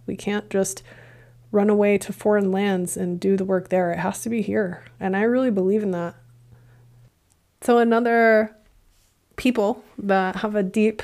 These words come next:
mushroom tradition are the Wixárika people, also known as the Huicholes of Me-, of Mexico, and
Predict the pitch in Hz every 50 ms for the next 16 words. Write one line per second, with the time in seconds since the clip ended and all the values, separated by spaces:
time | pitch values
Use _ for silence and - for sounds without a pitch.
0 | - - 202 202 214 - - 196 190 196 190 - 185 175 180 180 - - - 180
1 | 185 190 208 - 160 - 190 185 185 185 180 180 180 180 180 185 - - _ _
2 | _ _ _ _ 190 185 180 180 180 180 185 - - - 190 190 190 202 196 196
3 | 196 196 196 190 190 185 - - 190 185 - 202 208 220 220 214 196 202 - -
4 | 180 175 185 226 254 285 - - - - _ _ _ - - 196 190 - 185 180
5 | 180 185 196 202 - _ _ 208 214 208 220 208 196 190 185 185 180 180 - 185
6 | 180 180 180 - 240 240 233 202 196 190 - - - _ - - - - - -
7 | - - - _ _ 185 190 190 185 185 - 190 185 185 185 196 - - - 190
8 | 185 185 185 190 196 185 190 185 - 175 175 214 - - 214 202 202 202 202 202
9 | 202 202 202 202 202 202 202 196